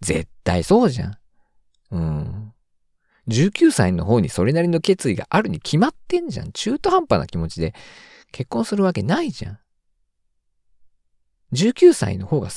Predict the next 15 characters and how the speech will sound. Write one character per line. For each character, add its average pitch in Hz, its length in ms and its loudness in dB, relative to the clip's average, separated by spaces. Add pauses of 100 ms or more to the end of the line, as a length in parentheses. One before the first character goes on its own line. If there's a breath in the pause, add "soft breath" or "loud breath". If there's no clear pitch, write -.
(120)
き - 120 -6
に 330 120 0
決 - 120 -2
ま 190 100 4
っ 233 80 -2 (100)
て 277 120 -6
ん 214 80 -2
じ 117 120 -8
ゃ 107 60 -14
ん。 - 40 -18 (840)
も 85 460 -4
う、 - 60 -20
そ 80 140 -4
れ 85 120 0
は。 80 280 -4